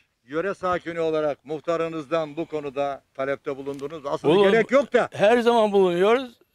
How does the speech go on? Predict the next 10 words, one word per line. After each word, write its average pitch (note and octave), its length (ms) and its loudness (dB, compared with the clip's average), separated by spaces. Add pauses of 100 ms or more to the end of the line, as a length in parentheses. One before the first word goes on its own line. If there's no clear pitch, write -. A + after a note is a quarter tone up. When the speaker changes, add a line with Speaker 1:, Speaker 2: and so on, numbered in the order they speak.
Speaker 2:
Yapılacak G#3 600 0
diyor. D3+ 120 -10
Yapılacak G3+ 420 0
ama B3 180 -6
ne G#3 120 0
zaman G#3 180 -4
yapılacak? B2 380 -10 (1500)
Geldik G3+ 460 2
gidiyoruz G#3 340 0
daha. E3 220 0